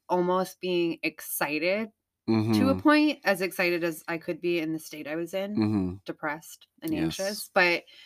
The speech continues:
Speaker 1: yeah, I remember listening. Thank God that people came in and spoke to us.
Speaker 2: Mm-hmm.
Speaker 1: It was the way they, I think it was the way they presented themselves.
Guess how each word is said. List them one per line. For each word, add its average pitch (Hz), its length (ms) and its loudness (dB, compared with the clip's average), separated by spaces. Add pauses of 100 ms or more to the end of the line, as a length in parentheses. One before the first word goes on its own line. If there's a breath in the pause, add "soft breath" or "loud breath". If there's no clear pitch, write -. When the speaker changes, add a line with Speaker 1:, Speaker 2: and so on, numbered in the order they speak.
(680 loud breath)
Speaker 1:
yeah, 202 420 4
I 185 140 4
remember 190 760 4
listening. 185 760 -2 (160)
Thank 302 360 4
God 185 500 2 (160)
that 170 440 2 (1600)
people 202 500 2
came 185 360 -2
in 175 640 -4 (800)
and 180 220 2
spoke 196 360 -4 (200)
to 156 400 -2 (440)
us. 156 540 -4
Speaker 2:
Mm-hmm. 107 300 -2 (840)
Speaker 1:
It 202 160 4
was 196 200 0
the 202 160 0
way 190 220 4
they, 214 300 -2
I 202 100 0
think 214 180 -2
it 214 80 0
was 202 180 -6
the 196 100 -2
way 185 180 2
they 185 180 0
presented 165 720 -6
themselves. 190 880 -4